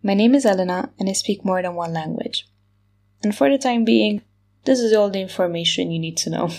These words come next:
<laughs> More, and you would already have an idea of me before we even got started. We're just a few seconds in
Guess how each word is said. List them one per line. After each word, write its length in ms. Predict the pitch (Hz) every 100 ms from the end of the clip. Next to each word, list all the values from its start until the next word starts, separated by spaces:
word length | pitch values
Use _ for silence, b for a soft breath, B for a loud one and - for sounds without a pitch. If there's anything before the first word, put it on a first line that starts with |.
| - _ _ _ _
<laughs> 560 | _ _ _ _ _ -
More, 400 | 202 226 269 269 _ -
and 120 | 208
you 60 |
would 180 | 196 190
already 240 | 185 190 196
have 240 | - 190
an 80 | 185
idea 360 | 180 175 175
of 140 | 165 165
me 300 | 165 160 - _ _ _ _ _
before 260 | 214 - 190
we 120 | 190
even 200 | 180 175
got 160 | 175 165
started. 540 | - 175 170 - - - _ _ _ _ _ _ _
We're 100 | -
just 220 | - 240
a 40 | 302
few 140 | 302
seconds 460 | 294 220 208 180 175
in 320 | 170 170 -